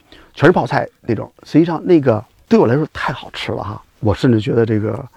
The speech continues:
最实惠儿的这个沙西米，就是生鱼片儿哈，日本人切得还薄一点儿，那韩国，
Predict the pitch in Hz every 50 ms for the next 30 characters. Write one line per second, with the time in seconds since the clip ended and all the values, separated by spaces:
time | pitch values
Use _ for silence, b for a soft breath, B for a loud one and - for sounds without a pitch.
0 | b b b b b b b - - - 165 117 - - - 135 131 127 - 147
1 | 120 107 107 101 98 - 110 104 110 104 104 - 123 - - - 92 - - 127
2 | 120 113 104 123 123 110 107 113 110 120 - 147 131 123 120 131 - - 143 117
3 | 98 87 104 87 76 - _ b b b b b b b b b b b b -
4 | 202 220 147 110 - 123 120 - 151 147 139 - - - - 123 160 165 131 110
5 | - - - b b b b b b b b b - - 165 156 127 - - -
6 | - - - 98 151 165 196 165 143 104 107 - -